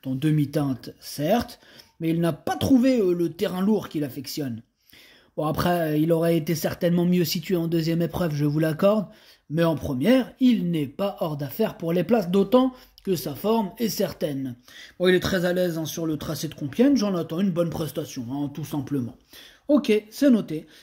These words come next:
Bah, moi, ce numéro quinze, je l'ai pas retenu, par contre, c'est lui, le chef, hein, et le capitaine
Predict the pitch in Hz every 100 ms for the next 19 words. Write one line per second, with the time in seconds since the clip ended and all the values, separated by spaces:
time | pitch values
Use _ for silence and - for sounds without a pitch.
0 | - 196 269 311 277 269 240 220 269 208
1 | 214 226 240 240 247 254 233 214 196 226
2 | - 170 165 - 277 - 233 202 156 -
3 | - 233 240 359 330